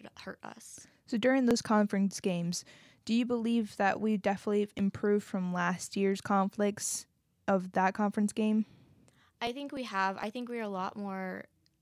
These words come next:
Speaker 1: positive and work together. I think we all have a good group dynamic that we, even if we don't like each other, we have a level of respect on the s-, field that we're never going to, like,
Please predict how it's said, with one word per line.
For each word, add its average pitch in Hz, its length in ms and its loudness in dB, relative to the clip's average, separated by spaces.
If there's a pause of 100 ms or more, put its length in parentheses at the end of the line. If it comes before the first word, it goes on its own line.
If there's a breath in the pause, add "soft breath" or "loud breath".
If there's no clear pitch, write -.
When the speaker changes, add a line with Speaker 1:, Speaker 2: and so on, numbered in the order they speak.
(280)
Speaker 1:
positive 190 560 -6
and 185 180 -8
work 180 200 -8
together. 202 640 -12 (420 soft breath)
I 208 80 -6
think 226 160 -6
we 214 140 -6
all 190 240 -4
have 202 160 -8
a 196 80 -6
good 185 260 -10
group 185 220 -12
dynamic 180 580 -8
that 190 160 -8
we, 185 300 -8 (500 soft breath)
even 233 160 -2
if 277 60 -4
we 277 80 -4
don't 220 140 -4
like 180 220 -4
each 214 140 -8
other, 240 220 -6
we 208 140 -8
have 202 180 -8
a 196 40 -6
level 185 280 -8
of 185 80 -10
respect 180 480 -10
on 185 80 -6
the 180 100 -8 (720)
s-, - 160 -20
field 202 480 -8 (560)
that 196 160 -6
we're 202 140 -2
never 190 320 -4
going 190 300 -6
to, 196 240 -8
like, 185 320 -12